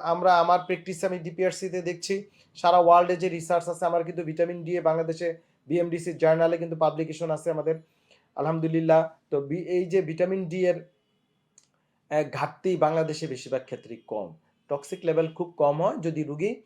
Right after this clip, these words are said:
ডাক্তারের পরামর্শ ছাড়া অতিরিক্ত ভিটামিন ডি খেতে থাকে, তো এই জাতীয় সমস্যা দেখা দিতে পারে। এখন আসেন আপনি ভিটামিন ডি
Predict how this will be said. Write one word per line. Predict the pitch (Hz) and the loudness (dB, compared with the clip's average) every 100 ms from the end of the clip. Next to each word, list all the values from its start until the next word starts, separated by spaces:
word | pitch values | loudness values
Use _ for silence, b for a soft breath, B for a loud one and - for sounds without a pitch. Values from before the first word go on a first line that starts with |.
| b b b | b b b
ডাক্তারের | 135 135 156 160 | -6 -2 -2 0
পরামর্শ | 165 165 165 170 | 0 -2 -4 -8
ছাড়া | 165 185 | -6 -4
অতিরিক্ত | 165 165 147 165 | -4 -6 -8 -8
ভিটামিন | 139 139 139 143 | -6 -6 -6 -4
ডি | 233 | -6
খেতে | 254 131 131 123 | -6 -10 -10 -10
থাকে, | 113 - 98 _ - | -12 -14 -16 _ -12
তো | - | -2
এই | 202 | 0
জাতীয় | 185 175 196 | 0 -2 -4
সমস্যা | 202 151 131 131 | -6 -6 -8 -8
দেখা | 117 113 | -8 -10
দিতে | 104 98 | -14 -14
পারে। | 90 80 _ b - | -16 -16 _ b 0
এখন | 202 240 | 4 6
আসেন | 226 226 | 6 4
আপনি | 214 214 208 | 2 2 0
ভিটামিন | 185 214 214 220 202 | 2 2 4 2 0
ডি | 208 208 - | 2 2 0